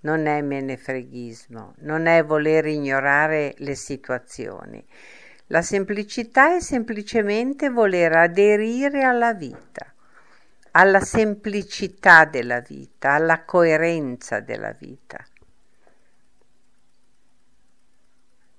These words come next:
Lasciamo quindi i pensieri che ci possono appesantire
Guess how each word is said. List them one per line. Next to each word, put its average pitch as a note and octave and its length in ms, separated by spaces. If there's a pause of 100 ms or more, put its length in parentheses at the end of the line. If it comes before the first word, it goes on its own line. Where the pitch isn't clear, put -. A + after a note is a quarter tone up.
(840)
Lasciamo A3 520
quindi D#3+ 500
i C#3 80
pensieri C#3+ 1080 (1160)
che D#3 160
ci D3+ 180
possono D#3 540
appesantire C#3+ 1160